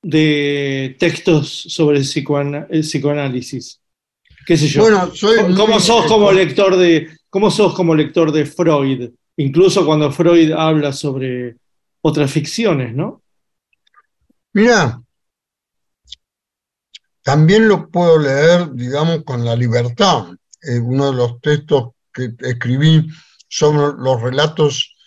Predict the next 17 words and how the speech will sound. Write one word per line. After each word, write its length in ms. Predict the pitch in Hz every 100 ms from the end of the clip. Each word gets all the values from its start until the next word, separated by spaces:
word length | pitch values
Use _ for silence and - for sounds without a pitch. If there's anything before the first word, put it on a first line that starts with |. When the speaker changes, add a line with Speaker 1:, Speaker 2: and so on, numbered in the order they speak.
| _ _ _ _
Speaker 2:
eh, 400 | - 135 131 123
em, 460 | 120 117 113 110 120 117
¿cómo 300 | 127 131 127
te 100 | 131
podría 480 | 120 135 131 131 123
decir? 720 | 123 117 - - 139 127 120
Casi, 600 | - 123 117 - 123 120 120 _ _ -
los 260 | 127 127
re-, 140 | 123 131 135
eh, 340 | 135 131 127 113 - _
¿qué 120 | 175 180
hay 180 | 185 185
de 120 | 175
literario 520 | 160 135 151 170 175
en 140 | 160 147
los 100 | 120
relatos 520 | 135 143 - 139